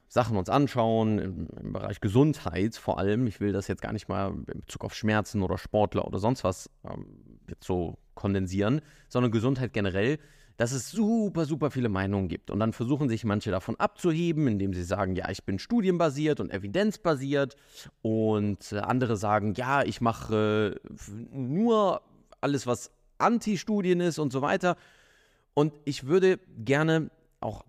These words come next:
die Art und Weise, wie wir jetzt darüber sprechen, so ein bisschen einen Mittelweg finden. Ein Mittelweg oder der Weg der Mitte, ja, äh, Grüße aus dem Buddhismus,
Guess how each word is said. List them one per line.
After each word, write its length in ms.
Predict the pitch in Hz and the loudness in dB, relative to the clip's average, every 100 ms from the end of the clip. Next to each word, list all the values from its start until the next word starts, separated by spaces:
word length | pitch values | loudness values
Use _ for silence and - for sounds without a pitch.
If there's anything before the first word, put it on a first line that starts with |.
| - | -6
die 80 | |
Art 100 | 143 | -4
und 80 | 156 | 0
Weise, 220 | 151 143 | 0 0
wie 100 | 147 | 0
wir 60 | 156 | 2
jetzt 160 | 156 170 | 2 0
darüber 240 | 156 165 | -2 -2
sprechen, 560 | - 143 - 113 143 131 | -2 -4 -2 -2 -2 -2
so 100 | 131 | -2
ein 80 | |
bisschen 260 | 143 - 147 | -2 -2 0
einen 240 | 139 110 | 0 0
Mittelweg 460 | 104 - 98 90 - | -2 0 0 0 -8
finden. 380 | - - - 110 _ _ _ _ _ _ _ - _ | -12 -14 -16 -20 _ _ _ _ _ _ _ -20 _
Ein 160 | 98 104 | -2 6
Mittelweg 720 | 113 139 160 156 214 233 - - _ _ _ _ _ _ _ _ | 6 6 0 2 0 0 -6 -20 _ _ _ _ _ _ _ _
oder 220 | 104 95 | -2 -2
der 140 | - | 0
Weg 160 | 110 131 | 2 4
der 120 | 127 | 4
Mitte, 420 | 143 185 202 185 151 - - - | 4 6 6 6 0 -10 -16 -8
ja, 160 | 123 147 107 - | -4 -4 -8 -10
äh, 260 | - 101 95 | -8 -6 -6
Grüße 320 | 104 165 - | 0 0 0
aus 100 | 123 | -2
dem 80 | 113 | 0
Buddhismus, 640 | 110 143 196 202 196 - | 0 0 0 2 0 0